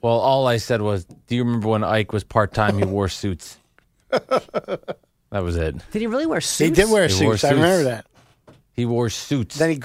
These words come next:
Speaker 2: then he, then he downgraded to just button-downs, and then
Speaker 1: He
Speaker 2: he
Speaker 1: would come in
Speaker 2: downgraded to
Speaker 1: in a suit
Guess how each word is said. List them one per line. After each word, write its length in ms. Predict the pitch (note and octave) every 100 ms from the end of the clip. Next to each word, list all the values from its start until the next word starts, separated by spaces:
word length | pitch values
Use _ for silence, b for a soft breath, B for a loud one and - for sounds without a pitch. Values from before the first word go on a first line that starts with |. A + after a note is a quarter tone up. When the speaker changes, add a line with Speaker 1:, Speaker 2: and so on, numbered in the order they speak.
| G3+
Speaker 2:
then 180 | D#3+ D#3+
he, 60 | C3+ -
then 140 | D3+ D#3
he 220 | C#3+ D#3 -
downgraded 600 | D#3+ D#3+ D#3 D3+ D3 C#3
to 300 | - C3+ B2+ - b b
just 240 | D3 B2+
button-downs, 640 | A#2+ E3+ C#3+ B2 A2+ A#2+ C#3
and 80 | B2
then 100 | C3
Speaker 1:
He 40 |
Speaker 2:
he 40 | D3+
Speaker 1:
would 80 |
come 280 | C#3 D3 D3+
in 280 | C3+ B2+ B2
Speaker 2:
downgraded 40 | -
to 140 | C3
Speaker 1:
in 120 | A#2
a 160 | A2 G#2
suit 480 | - - A#2 -